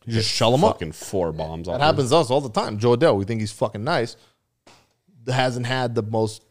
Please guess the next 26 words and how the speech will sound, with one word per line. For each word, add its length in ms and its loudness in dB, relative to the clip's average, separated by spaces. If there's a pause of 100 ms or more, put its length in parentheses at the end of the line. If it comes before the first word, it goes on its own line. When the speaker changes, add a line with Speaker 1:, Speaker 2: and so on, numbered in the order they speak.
(140)
Speaker 1:
perfect 380 -2
start 320 0
to 100 -6
an 80 -4
M 100 -4
L 100 -2
B 120 -6
season. 340 -10 (260)
Speaker 2:
Junior 380 -2
War. 380 -2 (420)
Speaker 1:
So 420 -20 (1900)
Speaker 2:
I 60 4
don't 80 6
know, 100 4
man. 340 0 (100)
Speaker 1:
Should 160 -2
have 80 0
kept 180 0
C-Rod 380 0
in. 240 -4 (580)
Um, 360 -16 (560)
Speaker 2:
We're, 540 4 (220)
we're 240 0
at 200 4
that 400 0
fun 440 -2